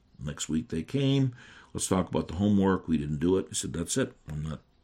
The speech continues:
not doing a counseling session." They were so peeved, never saw them again after that, that they'd driven all this time. But folks, if people are not committed to, to tr-, do what the Word of God says, you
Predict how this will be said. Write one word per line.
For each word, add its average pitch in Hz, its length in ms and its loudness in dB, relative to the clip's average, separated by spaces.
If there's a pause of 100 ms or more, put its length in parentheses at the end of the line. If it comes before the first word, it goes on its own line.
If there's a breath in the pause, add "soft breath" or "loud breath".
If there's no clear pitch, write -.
(120)
not 80 240 -8
doing 80 260 0
a - 80 -18
counseling 123 440 -4
session." - 380 -8
They 113 120 4
were 120 160 6
so 139 360 2
peeved, 104 560 0 (120)
never 76 160 -6
saw 76 240 -6
them 73 120 -6
again 147 260 0
after 151 220 -2
that, 110 280 -2 (440 loud breath)
that - 160 -4
they'd 101 140 6
driven 92 300 2
all 104 220 2
this 113 180 0
time. 78 460 -4 (400 loud breath)
But 95 240 2
folks, - 600 2
if 95 220 -2
people 127 480 2
are 87 140 -4
not 92 400 -2
committed 85 840 0 (680 loud breath)
to, 85 500 6
to 78 160 -10 (160)
tr-, - 120 -12 (320)
do 123 260 12
what 120 240 10
the 104 80 -2
Word 98 240 2
of 95 140 -4
God 92 360 -2
says, 73 600 -6 (480 loud breath)
you 67 160 -8